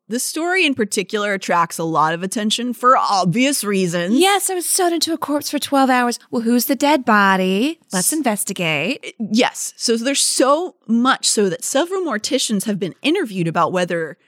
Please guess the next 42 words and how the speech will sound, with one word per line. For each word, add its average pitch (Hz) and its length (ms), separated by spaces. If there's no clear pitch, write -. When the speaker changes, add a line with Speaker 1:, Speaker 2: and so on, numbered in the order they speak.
Speaker 1:
they 226 100
could 240 160
conceive 247 500
of 196 140
a 185 60
way 185 200
that 180 200
this - 160
could 190 160
be 165 120
possible. - 640
Speaker 2:
Yeah, 392 160
you 294 140
got 247 220
bones 330 340
and 196 140
shit. - 400
Speaker 1:
I 262 80
mean, 294 240
they, 247 220
they 220 220
all 185 240
said 170 260
it's - 200
impossible, 143 500
but 202 260
it 226 200
clearly 262 380
seems 320 400
impossible. 196 420
But, 180 340
you 208 120
know, 190 280
I'm 226 180
going 196 220
through 185 220
like, 165 300
"I 226 100
want 320 320
to 415 120
believe 269 460
you. 151 320